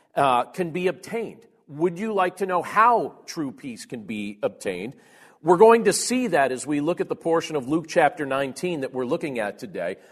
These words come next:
But before we take a look at it, I just want to have a word of prayer for us. So join me in prayer. Lord, thank you so much for the opportunity for us to worship you together this morning from wherever we are.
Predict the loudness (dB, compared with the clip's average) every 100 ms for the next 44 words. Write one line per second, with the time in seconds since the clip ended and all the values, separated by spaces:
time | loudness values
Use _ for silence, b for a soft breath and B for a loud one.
0 | b -2 -2 4 6 6 4 0 2 2
1 | 2 4 4 4 0 -2 -4 -4 -4 0
2 | -2 -2 -6 -6 -4 -4 -4 -4 -6 -6
3 | -6 -8 -2 0 0 -4 -10 -10 -8 -8
4 | -10 _ _ _ _ _ _ _ _ _
5 | _ _ 2 4 4 2 0 -2 2 2
6 | 0 -2 2 4 2 -2 -8 -6 -4 -4
7 | -4 -8 -4 4 6 6 6 2 0 -4
8 | 2 4 4 2 -6 -8 -8 -4 0 0
9 | 0 -8 -8 -8 -6 -6 -6 -10 -6 -4
10 | -2 -4 -6 -2 2 2 4 2 2 -2
11 | -4 -4 -4 -4 -8